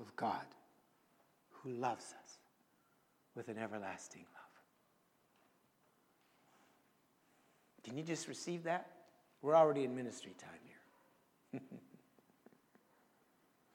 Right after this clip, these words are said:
I'm ashamed to say that it took me some time to move from thinking that Adam, far from being primarily physically and mentally challenged,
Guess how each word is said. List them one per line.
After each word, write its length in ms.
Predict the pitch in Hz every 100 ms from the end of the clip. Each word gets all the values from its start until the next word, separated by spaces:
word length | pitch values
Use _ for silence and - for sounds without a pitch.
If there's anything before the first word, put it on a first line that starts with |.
| - - - -
I'm 160 | 170 175
ashamed 400 | 190 202 202 202
to 80 | 196
say 320 | - 139 135
that 140 | 135
it 120 | 139 139
took 200 | 151 -
me 60 |
some 240 | 156 170 160
time 300 | 147 127 120
to 80 | 123
move 240 | 127 131
from 180 | 135 127
thinking 340 | 147 139 135
that 180 | 127 123
Adam, 340 | 127 131 139 143 - - - - -
far 220 | 147 151
from 220 | 151 147
being 240 | 143 143 135
primarily 600 | 147 143 139 143 139 135
physically 500 | 143 135 135 135 135
and 100 | 127
mentally 380 | 131 127 127
challenged, 640 | 123 139 131 127 127 127